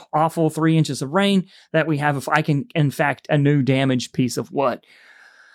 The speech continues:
They're really kind of tricky to manage. They're gonna be deep in protected tissue, but for the most part, they aren't as aggressive as many of the other fungal pathogens that we have.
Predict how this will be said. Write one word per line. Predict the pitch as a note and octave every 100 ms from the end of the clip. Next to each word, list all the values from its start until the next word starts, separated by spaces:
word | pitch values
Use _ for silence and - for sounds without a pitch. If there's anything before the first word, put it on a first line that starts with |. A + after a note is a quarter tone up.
| - - -
They're | F#3+ G3+
really | B3+ B3+
kind | G#3+ G#3+
of |
tricky | - A3 G#3
to | D#3
manage. | D3 A#3 B3 A#3+ A3
They're | E3
gonna | D3+
be | C#3+ B2+
deep | D#3 F#3 F#3+ -
in | D3 D3+ C#3+
protected | D3+ C3 C3 - -
tissue, | A#3 A#3+ C4 C4
but | G3 -
for | G#3+
the | F#3+
most | F#3 A3+ C#4 -
part, | - B3 B3 A3+ -
they | F#3 -
aren't | F#3 B3
as | A#3 F#3+
aggressive | E3+ F3 E3 F3+ D#3+
as | D#3+ D3+
many | C#3 C#3+ D#3
of | C#3+
the | C3
other | C3+
fungal | B2+ B2 B2+
pathogens | A2 A2+ A2+ A#2+ A#2+ A2+
that | B2
we | B2
have. | A#2